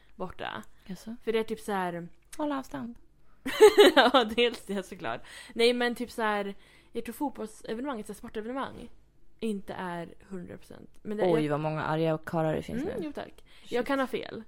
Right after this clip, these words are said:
Speaker 1: Eh, men att det var typ så här, det var nå-, jag såg någon på Twitter typ som bara,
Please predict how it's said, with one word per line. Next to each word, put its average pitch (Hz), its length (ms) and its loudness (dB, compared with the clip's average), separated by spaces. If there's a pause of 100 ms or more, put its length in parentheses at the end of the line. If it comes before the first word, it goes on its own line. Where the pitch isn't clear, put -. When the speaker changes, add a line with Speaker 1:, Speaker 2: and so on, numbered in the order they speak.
(240)
Speaker 1:
Eh, 220 100 -2
men 214 160 0
att 214 120 -4
det 220 60 -8
var 208 160 0
typ 190 180 -10
så 185 100 -10
här, 160 220 -8 (360)
det 208 80 -2
var 220 100 2
nå-, 208 100 0
jag 196 120 -2
såg 202 140 -4
någon 175 160 -6
på 175 120 -16
Twitter 175 300 -12
typ - 140 -16
som 151 140 -12
bara, 139 160 -8